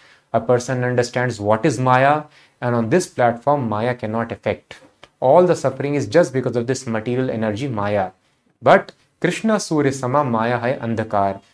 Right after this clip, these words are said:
Wherever there is Krishna, there is no question of Maya. Thus, when the de-, uh, one devotee was telling that, "Prabhupada,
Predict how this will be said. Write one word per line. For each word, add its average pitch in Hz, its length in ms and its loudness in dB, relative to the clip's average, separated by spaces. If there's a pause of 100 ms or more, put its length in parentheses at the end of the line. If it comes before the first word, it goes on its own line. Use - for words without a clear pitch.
(200)
Wherever 170 380 4
there 147 160 4
is 143 120 0
Krishna, 143 340 -2
there 123 140 -2
is 120 120 -2
no 135 140 -2
question 117 360 -6
of 113 140 -8
Maya. 104 340 -6 (640)
Thus, 131 240 0
when 143 300 0
the 123 120 6
de-, 120 260 -2
uh, 120 320 -2
one 123 180 0
devotee 120 360 0
was 120 180 2
telling 120 300 -2
that, 113 180 0
"Prabhupada, 117 600 4